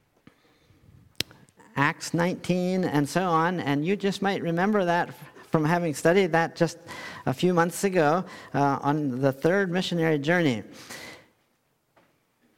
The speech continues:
Some of that time, that Paul's time i-, on the, the second missionary journey and again on the third, was spent in the provinces of Macedonia and Achaia.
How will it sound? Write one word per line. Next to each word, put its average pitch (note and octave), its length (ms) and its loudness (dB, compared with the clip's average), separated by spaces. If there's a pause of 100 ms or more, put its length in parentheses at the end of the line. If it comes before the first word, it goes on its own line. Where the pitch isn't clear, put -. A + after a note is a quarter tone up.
(1600)
Some B3 260 2
of C4 100 2
that F3+ 320 0
time, F3 480 0 (320)
that - 160 -2 (420)
Paul's F#3 640 2 (220)
time E3+ 540 0
i-, D#3+ 160 0 (120)
on E3 500 0
the, C3 380 -6
the D3 160 -2
second A3 320 2
missionary F#3+ 380 -2
journey E3+ 280 0
and D3+ 100 0
again D3+ 220 0
on D#3 100 0
the C3+ 80 0
third, F3 420 0
was C#3 160 -2
spent G#3 420 -2
in E3+ 180 0
the D3+ 180 2 (680)
provinces G3 680 2
of D3 140 2
Macedonia F3+ 880 0
and D3 120 0
Achaia. C#3+ 720 0